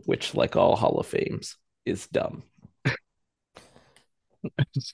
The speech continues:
Speaker 2: thinking about that. They just announced, uh, the Hall of Famers here on the N F L Honors Show. And, uh, me, a Denver Bronco fan for the first,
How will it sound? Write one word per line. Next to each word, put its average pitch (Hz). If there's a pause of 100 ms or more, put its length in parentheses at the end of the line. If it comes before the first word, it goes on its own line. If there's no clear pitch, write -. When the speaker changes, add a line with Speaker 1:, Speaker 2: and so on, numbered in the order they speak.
(140)
Speaker 2:
thinking 147
about 90
that. 101
They 107
just 104
announced, 98
uh, 87
the 92
Hall 98
of 95
Famers 101
here 90
on 85
the 87
N 82
F -
L 135
Honors 113
Show. 90 (800)
And, 92
uh, 90 (640)
me, 131 (260)
a 101
Denver 120
Bronco 110
fan 90
for -
the 92
first, -